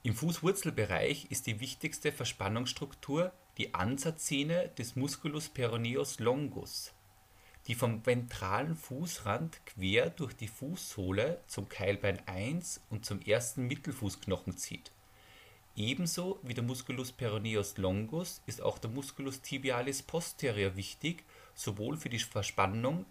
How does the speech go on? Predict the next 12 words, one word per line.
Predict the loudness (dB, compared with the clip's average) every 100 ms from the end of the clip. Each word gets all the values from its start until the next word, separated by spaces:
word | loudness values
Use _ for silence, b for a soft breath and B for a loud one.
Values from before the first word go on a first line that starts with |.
| -4
des | -4
Längsgewölbes | 2 2 2 -2 -2 2 2 2 0 0 -8 -2
als | 0 2
auch | 2
des | 0 -8
Quergewölbes. | 0 4 6 4 4 4 2 -6 -10 -12 -16 -20 -20 -20 _ _ _ _ _ _ _ _ _ _ _ -12 -10 -8 -10 4
Das | 8 10
Längsgewölbe | 12 12 12 12 12 12 12
flacht | 10 12 10 10
nach | 10
lateral | 12 12 10 12 12
ab | 10 6 2